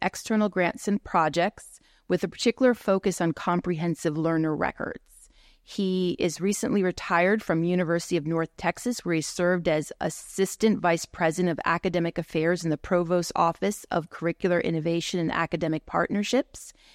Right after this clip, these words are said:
He led a number of academic, uh, innovation projects, including the development of career-connected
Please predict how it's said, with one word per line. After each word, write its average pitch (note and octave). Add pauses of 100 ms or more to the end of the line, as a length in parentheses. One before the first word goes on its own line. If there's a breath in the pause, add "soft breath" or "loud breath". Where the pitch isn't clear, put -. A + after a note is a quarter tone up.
(140 soft breath)
He G3
led F#3
a F3
number F#3
of F3
academic, E3+ (280)
uh, D#3 (100)
innovation F3+
projects, F#3
including G3
the E3+
development E3+
of E3
career-connected F3